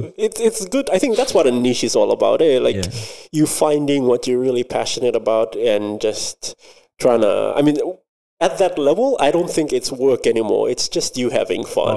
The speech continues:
Speaker 1: Oh, yeah, it's fun. And especially, like, if it's the away games, yeah, when you get to travel
Speaker 2: Yeah.
Speaker 1: out, oh, <laughs> that's like free holiday.
Speaker 2: And they pay, the client pays for the expenses,
Speaker 1: And
Speaker 2: yeah?
Speaker 1: it's all expense
Speaker 2: Ah.
Speaker 1: paid, so.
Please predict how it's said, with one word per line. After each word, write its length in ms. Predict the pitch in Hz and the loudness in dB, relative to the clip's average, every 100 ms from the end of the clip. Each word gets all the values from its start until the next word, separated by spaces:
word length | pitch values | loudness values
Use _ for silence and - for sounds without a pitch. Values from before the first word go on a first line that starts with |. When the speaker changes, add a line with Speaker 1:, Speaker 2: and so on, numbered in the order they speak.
| 98 | -4
Speaker 1:
Oh, 20 | 90 | -6
yeah, 340 | 92 87 - | -6 -8 -8
it's 160 | - - | -10 -12
fun. 280 | - 90 107 - | -12 -12 -12 -6
And 180 | 117 127 | -4 -2
especially, 560 | 131 - 151 143 139 | -2 -2 -4 -4 -6
like, 260 | 127 113 104 | -4 -4 -4
if 120 | 110 131 | -6 -6
it's 120 | - | -8
the 180 | - 95 | -6 -4
away 260 | 113 131 127 | -2 -2 -4
games, 320 | 131 151 127 | -4 -6 -6
yeah, 80 | 110 | -6
when 140 | 110 | -4
you 60 | 117 | -4
get 160 | 123 | -6
to 100 | 117 | -6
travel 380 | 101 - 120 127 | -8 -8 -2 4
Speaker 2:
Yeah. 120 | 123 110 | 4 4
Speaker 1:
out, 260 | 120 117 | 4 0
oh, 400 | 107 98 95 101 123 - | -2 -4 -2 -4 -6 -12
<laughs> 200 | - - | -18 -10
that's 200 | 127 123 107 | -6 -6 -6
like 140 | 98 | -8
free 180 | - 123 | -4 -2
holiday. 320 | 110 110 117 | -2 -2 2
Speaker 2:
And 100 | 113 | 4
they 80 | 180 | 4
pay, 200 | - 151 | 4 4
the 120 | 139 127 | 4 2
client 320 | 160 170 165 | 2 0 2
pays 200 | 147 139 | 2 2
for 100 | 131 | 0
the 100 | 120 | 0
expenses, 500 | - 139 120 120 120 | 0 -2 0 -2 0
Speaker 1:
And 160 | 139 | 0
Speaker 2:
yeah? 60 | 156 | 0
Speaker 1:
it's 120 | 135 | -2
all 200 | 139 131 | -4 -4
expense 640 | 113 - - 110 104 - - | -4 -6 -6 -6 -6 -6 -2
Speaker 2:
Ah. 240 | 104 98 87 | 0 0 2
Speaker 1:
paid, 240 | 113 113 | 0 -2
so. 460 | - 104 87 87 101 | -4 -4 -4 -6 -12